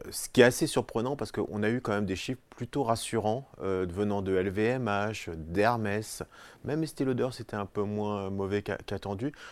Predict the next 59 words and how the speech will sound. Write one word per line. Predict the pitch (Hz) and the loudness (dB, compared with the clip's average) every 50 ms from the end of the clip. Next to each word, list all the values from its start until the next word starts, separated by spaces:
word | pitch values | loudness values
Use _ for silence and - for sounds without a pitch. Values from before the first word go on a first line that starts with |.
| - - | -10 -6
Donc | 95 104 | -4 -4
ces | - - 117 | -2 -2 -2
chiffres | 104 - 175 - - | 0 0 -4 -2 -2
ont | 110 104 | -2 0
un | 101 107 104 | 0 0 -2
peu | - 131 127 | 0 -2 -2
surpris. | - - - 120 - - 117 104 | -2 -2 -4 -4 -2 0 0 2
Et | |
la | 95 98 95 | 2 2 2
question | - 117 110 - - 151 156 147 | 2 0 -2 0 -2 -2 -2 -2
c'est, | - - 117 107 | -4 -2 -4 -4
qu'on | - - - - 104 101 | -4 -6 -8 -6 -6 -6
se | - | -2
pose, | - 143 147 143 | 0 0 0 0
c'est | - - 107 104 - - - - - - - - | 2 -2 -2 -2 -4 -14 -20 -20 -20 -18 -10 -4
est-ce | - 101 - | -4 -4 -2
que | - 113 | 0 2
L'Oréal | 104 110 104 107 107 117 113 - - - | 4 6 6 8 8 6 6 4 -4 -8
n'a | 107 92 90 | -6 -6 -2
pas | - 110 107 | 0 0 0
travaillé | - - 101 98 101 104 101 | 0 2 2 4 4 4 4
un | 95 | 2
peu | - - 107 | 2 0 -2
sur | 104 - - 98 | -2 0 -2 -4
s-, | 95 - - - _ | -4 -4 -12 -14 _
ses | - - - - - 95 | -16 -14 -12 -6 -6 -6
stocks | - - - 135 135 - - - 73 - | -4 2 4 4 4 4 0 -8 -8 -2
quelque | - 95 78 - 95 | -2 -2 0 2 0
part ? | 87 - - 80 67 - - - - - | 0 2 2 0 0 -2 -12 -12 -2 6
Alors | - 104 107 | 8 8 8
il | - 120 | 10 8
y | |
a | 110 110 | 8 8
des, | 123 131 | 8 6
des, | - - 110 110 110 107 104 - - - - - - - - - - | 2 2 4 6 8 8 6 6 2 -8 -20 -20 -20 -14 -12 -4 6
d'ailleurs | - 113 135 139 | 8 10 10 12
le, | 123 107 | 10 8
le | 95 101 110 | 6 6 4
discours | 110 117 113 - - 151 120 | 4 4 2 2 0 0 0
est | - - | 0 -2
plutôt | - 160 - 202 190 | -6 -4 -2 -2 -2
positif, | - 139 120 110 104 - 123 117 - | 0 0 -2 -2 -2 -6 -6 -6 -6
hein, | 101 101 | -8 -8
sur | - - 95 | -6 -4 -4
la | 92 | -2
reprise | 90 95 - - - 104 95 85 | -4 -4 -6 -6 -6 -6 -6 -4
en, | 87 | -6
en, | 87 - - 87 90 - - 104 | -6 -4 -4 -4 -4 -2 -2 -2
en | 101 | -2
Chine | - - 117 107 | -2 -2 -2 0
de | 98 92 | 2 4
la | 92 87 | 4 4
part | - 107 101 98 | 4 4 2 4
de, | 92 90 87 | 4 2 2
de, | 87 92 95 | 4 2 2
de | 82 85 98 | 0 0 -2
L'Oréal, | 95 92 92 92 92 98 - - | -2 0 0 0 0 -2 -4 -4
de | 113 92 | -6 -4
L'Oréal, | 90 87 95 101 123 147 131 | -2 -2 0 0 2 0 0